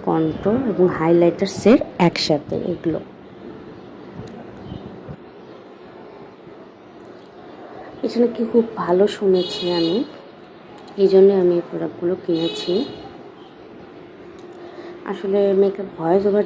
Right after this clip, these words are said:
দিতে গেলে যে কত রকম শব্দই আশেপাশ থেকে আসে, মানে বলার বাহিরে। তারপর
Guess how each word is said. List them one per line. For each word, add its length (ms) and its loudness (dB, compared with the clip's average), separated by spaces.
দিতে 220 4
গেলে 180 2
যে 100 -4
কত 200 -6
রকম 280 0
শব্দই 280 -2
আশেপাশ 460 -4
থেকে 180 -10
আসে, 480 -8
মানে 160 2
বলার 280 0
বাহিরে। 480 -2
তারপর 220 -6